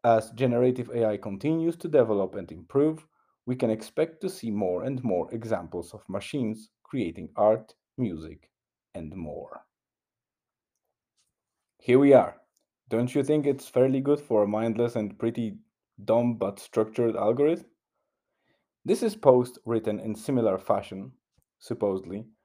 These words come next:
to my style of writing, if I have any. This is just to show you how easy in theory is writing a lot of stuff with A I. The more you chat with it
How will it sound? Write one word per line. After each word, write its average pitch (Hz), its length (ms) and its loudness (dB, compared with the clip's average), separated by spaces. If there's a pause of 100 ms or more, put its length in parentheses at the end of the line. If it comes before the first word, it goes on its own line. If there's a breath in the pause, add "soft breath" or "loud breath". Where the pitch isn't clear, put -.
(300)
to 131 80 -6
my 131 280 4
style 95 320 -2
of 92 120 -10
writing, - 460 0 (400)
if - 160 -10
I 78 100 -4
have 90 200 -8
any. 85 320 -12 (1040)
This 190 200 0
is 185 140 -6
just 165 200 0
to 131 60 -8
show 127 320 4
you 98 280 -6 (100)
how 104 280 0
easy 123 400 -6
in 87 240 -10
theory 101 460 -2
is 101 180 -10
writing 110 500 0
a 107 80 -2
lot 120 160 4
of - 120 -6
stuff - 420 -4 (260)
with 123 180 -4
A 92 160 -6
I. 98 280 -6 (1300)
The 120 120 -2
more 180 220 6
you 185 100 -4
chat 156 360 4
with 92 160 -6
it 92 220 -10